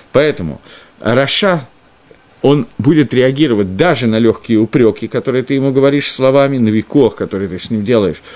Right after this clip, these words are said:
он начинает реагировать, а лейц на упреки, он, поскольку он насмешник, он меньший раша, чем раша,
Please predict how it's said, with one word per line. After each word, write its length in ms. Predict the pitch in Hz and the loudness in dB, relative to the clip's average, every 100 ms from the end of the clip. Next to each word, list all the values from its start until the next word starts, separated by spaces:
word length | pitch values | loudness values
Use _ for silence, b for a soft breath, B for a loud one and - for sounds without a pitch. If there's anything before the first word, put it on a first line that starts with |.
| B B | B B
он 160 | 113 127 | 2 2
начинает 460 | 120 131 131 107 | 2 0 0 0
реагировать, 640 | 92 87 95 110 147 180 B B B _ | 0 0 0 0 0 -2 B B B _
а 720 | 127 139 135 131 127 117 98 - | 0 0 0 0 -2 -2 -4 -2
лейц 640 | 107 202 240 - - - b b _ | 0 0 0 -6 -14 -18 b b _
на 180 | 101 135 | 0 2
упреки, 560 | 135 170 202 190 170 - _ _ - | 2 2 0 0 -2 -4 _ _ 0
он, 200 | 156 170 | 2 2
поскольку 480 | 143 - 175 135 | 0 2 0 2
он 140 | 139 117 | 2 4
насмешник, 640 | 120 - 147 113 - 123 | 0 -2 -2 -2 -2 -4
он 160 | 135 131 | 0 4
меньший 480 | 160 170 123 - 98 | 4 2 -2 -2 0
раша, 320 | 107 - 117 | 0 0 -2
чем 240 | - 101 | 0 -2
раша, 420 | 92 90 101 92 | -2 -2 -4 -4